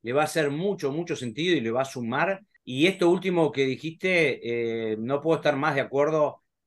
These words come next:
en el Never Stop Learning, no dejar nunca de, de formarnos en pequeños, medianos cursos.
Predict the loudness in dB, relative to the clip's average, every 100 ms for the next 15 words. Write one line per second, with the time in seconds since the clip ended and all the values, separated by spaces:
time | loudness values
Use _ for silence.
0 | -8 -6 -6 -4 -2 0 0 0 -4 -4
1 | -4 0 0 0 -2 -4 -6 -8 -6 -2
2 | 0 0 2 2 2 -2 -4 -2 -2 0
3 | -2 -4 -6 -6 -6 -2 -2 -2 -4 -6
4 | _ -6 -2 -2 -2 -4 0 2 4 2
5 | 0 -2 -4 0 2 2 -2 -4 -6 -4
6 | -2 0 0 -4